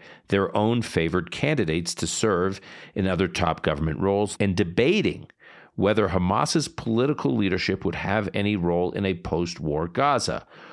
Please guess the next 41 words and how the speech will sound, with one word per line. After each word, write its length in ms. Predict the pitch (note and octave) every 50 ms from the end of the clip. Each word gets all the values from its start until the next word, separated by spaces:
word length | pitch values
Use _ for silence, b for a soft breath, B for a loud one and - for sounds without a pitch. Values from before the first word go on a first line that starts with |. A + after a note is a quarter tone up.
| B B B B _
One 320 | - E2+ G2+ C3+ D#3 E3 C#3
Arab 440 | B2+ A#2 G#2+ G2 F2+ D#2+ D#2+ E2 -
official 520 | - F2+ - - F2 E2 - - E2 F2 F#2+
said 260 | - - G2 F2 D2+
Hamas's 580 | D#2+ E2+ E2 E2+ G2 A2+ C3+ - - C#3 A2+ -
political 480 | - - G2 F#2+ F#2+ F#2 - - F#2
wing 240 | F2 E2+ E2 E2 E2+
should 240 | F2 - - F2+ E2
be 180 | - F#2+ E2+
included 680 | G#2+ A2+ G#2 - - - - D#3+ G3+ A#3 A3 A3 D3+ A2+
in 140 | G2+ F2+
the 80 | E2+ D#2+
talks, 560 | - - - A#2+ - D#2 - - - - - b b b b b b b
if 180 | - - -
not 320 | G2 F#2+ G#2 A#2 C3 - -
in 100 | C#3 C3
the 80 | A#2+
future 380 | - - G2 F2+ E2+ - F#2+ F#2
government." 640 | E2+ F2 C3+ D3 D#3 E2+ E2 D#2 C2 B1 - - - B B B B B B B B
And 140 | - - E2+
then 180 | E2+ E2+ D#2+ - _
he's 200 | - - F2+ D#2+
quoted 340 | - - - F#2 E2+ D#2+ D2
saying, 280 | - F2+ E2 D#2+ E2 E2
"We 140 | F2 F#2 F#2
need 260 | G2 A#2+ D3 D3+ -
someone 320 | - D3 B2+ C3 B2 G#2
there 240 | G2 G2 G#2 G#2 G2
who 140 | F#2 F#2 E2+
represents 640 | D#2 E2+ G2+ A2 - - G#2+ F#2 G2+ A#2+ A#2 - -
them 180 | - E2 E2 E2+ E2 -
to 160 | - F2+ E2 E2
ensure 440 | E2+ E2 - - - C#3+ C#3+ C#3+
they're 200 | C3 B2 A#2+ B2
on 160 | C3 C3 B2+ A#2
board 320 | A2+ C#3 D3+ G3 A3 F#3
with 180 | C3 G#2+ F#2 -
this," 320 | - D#2 - - - - -
the 120 | - F#2
official 400 | F2 - - F2 - - C2+ B1+
said. 380 | - - - B1 G1+ - -